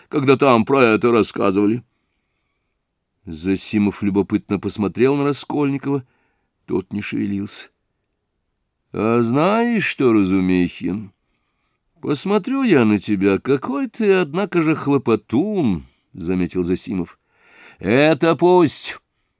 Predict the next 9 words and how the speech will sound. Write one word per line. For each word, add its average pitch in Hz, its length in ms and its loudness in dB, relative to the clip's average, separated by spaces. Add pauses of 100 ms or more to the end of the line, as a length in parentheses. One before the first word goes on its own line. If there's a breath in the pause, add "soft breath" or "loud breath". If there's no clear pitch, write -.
(240)
А 135 180 -2
всё-таки - 840 0
вытащим!" — 131 1300 -2
крикнул 110 460 0
Разумихин, 143 600 2 (240 soft breath)
стукнув - 640 -4
кулаком 107 360 -2
по 107 160 0
столу. 85 320 -8